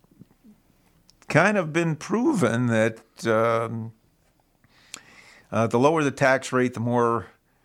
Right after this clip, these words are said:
the government collects in,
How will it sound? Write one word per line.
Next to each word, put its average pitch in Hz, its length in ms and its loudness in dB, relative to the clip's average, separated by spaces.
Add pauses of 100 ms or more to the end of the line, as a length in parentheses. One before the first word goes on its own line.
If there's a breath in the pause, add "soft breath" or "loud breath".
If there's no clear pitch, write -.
(180)
the 120 60 -12
government 113 460 -2
collects - 600 -4 (360)
in, 107 520 -4